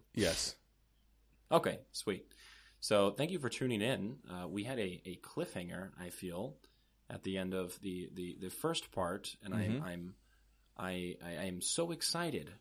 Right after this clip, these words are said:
Speaker 2: for the second part. I just, I, I cannot wait. But before that, I have a quick, uh, funny little story as an opening topic. Are you ready?
Speaker 1: I'm ready.
Speaker 2: So I'm taking,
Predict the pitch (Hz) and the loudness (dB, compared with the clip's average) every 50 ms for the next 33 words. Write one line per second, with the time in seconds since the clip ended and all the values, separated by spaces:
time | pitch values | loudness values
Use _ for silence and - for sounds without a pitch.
0 | - _ _ - - - 95 92 92 90 92 92 - - 131 131 - 101 92 - | -20 _ _ -10 -4 -2 0 0 0 0 0 0 0 0 0 0 0 -4 -6 -6
1 | - 82 80 82 - - - - 90 - 92 87 - - - - 85 85 - 101 | -6 -8 -8 -8 -8 -8 -10 -8 -6 -4 -4 -4 -4 -6 -6 -8 -10 -8 -8 -8
2 | 98 - - - 170 175 165 156 - 110 101 113 113 90 71 71 - - - - | -8 -8 -6 -6 -4 -2 -2 -2 -4 -2 0 2 2 2 0 -4 -8 -14 -16 -20
3 | - - - - _ - 101 - - 95 - - - 147 160 156 123 - 87 82 | -20 -20 -20 -12 _ 0 0 2 2 -2 -4 -2 0 2 4 4 4 4 2 0
4 | 87 90 - 98 95 90 95 92 87 85 - - - 131 131 131 131 - - - | 0 -2 -4 -2 -2 0 0 -2 -4 -8 -10 -6 0 0 0 0 0 -6 -16 -18
5 | - - - 117 80 - - - - 110 110 110 107 101 98 98 95 - - 104 | -18 -14 -10 -8 -8 -8 -4 0 0 2 2 2 0 0 -2 -2 -2 -2 -2 0
6 | 98 92 82 85 87 92 - - _ _ - - 90 90 90 90 87 85 - - | 0 0 0 -2 -6 -10 -12 -18 _ _ -12 -10 -8 -8 -6 -6 -8 -8 -8 -8
7 | 87 - - - - - - - - - - 78 82 85 87 87 90 92 92 - | -8 -8 -8 -10 -10 -10 -10 -12 -12 -12 -12 -8 -4 -2 -2 -2 -2 -4 -8 -10
8 | _ _ _ _ _ _ - 98 98 95 92 90 85 82 - _ _ _ _ _ | _ _ _ _ _ _ -2 2 4 4 4 4 2 -2 -8 _ _ _ _ _
9 | _ _ _ _ _ _ _ _ _ _ _ _ _ _ - - - - - 101 | _ _ _ _ _ _ _ _ _ _ _ _ _ _ -20 -16 -8 0 4 6
10 | 98 92 95 - 107 107 95 - 110 107 - 110 101 101 95 95 90 | 6 6 4 4 2 0 0 2 0 0 2 2 2 2 2 0 -2